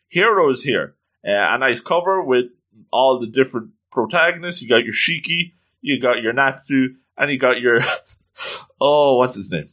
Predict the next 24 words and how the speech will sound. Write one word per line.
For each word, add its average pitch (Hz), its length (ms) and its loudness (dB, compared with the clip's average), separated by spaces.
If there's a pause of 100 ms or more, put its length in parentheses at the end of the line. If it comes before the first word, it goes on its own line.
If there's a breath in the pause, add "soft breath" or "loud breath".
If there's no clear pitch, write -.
(100)
Rave 151 440 0
Master 113 440 0
Man. 87 460 -2
What's 135 220 -2
his - 140 -18
name? 78 220 -8 (120)
All 110 80 0
right, 107 80 2
we 120 180 -2
get 151 160 0
his 131 140 0
name 127 220 2
at 117 80 0
the 104 160 -2
end 104 120 0
of 95 80 -4
the 90 120 -4
chapter. 90 400 -2
Hang 90 180 -2
on, 80 120 0
let 92 120 -2
me 95 80 -4
scroll 92 560 2
and 85 160 -6